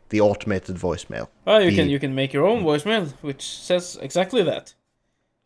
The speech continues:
Speaker 1: Yeah. Yeah, I guess.
Speaker 2: Not available at the moment.
Speaker 1: Yeah.
Speaker 2: Call me back later or send me a text.
Speaker 1: I have no idea how to change my automated voicemail because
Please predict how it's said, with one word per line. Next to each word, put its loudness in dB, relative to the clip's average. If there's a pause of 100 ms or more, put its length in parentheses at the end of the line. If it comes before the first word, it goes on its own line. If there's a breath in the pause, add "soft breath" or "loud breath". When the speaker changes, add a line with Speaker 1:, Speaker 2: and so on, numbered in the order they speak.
(880)
Speaker 1:
Yeah. 2 (360)
Yeah, 2 (160)
I -4
guess. -4
Speaker 2:
Not -2
available 6
at 8
the -2
moment. 8
Speaker 1:
Yeah. 6
Speaker 2:
Call 0
me 2
back 8
later 4
or 2
send -4
me 2
a 0
text. 0
Speaker 1:
I 2
have 2
no 8
idea 6
how 4
to -6
change 0
my 4
automated 2
voicemail 0 (140)
because -10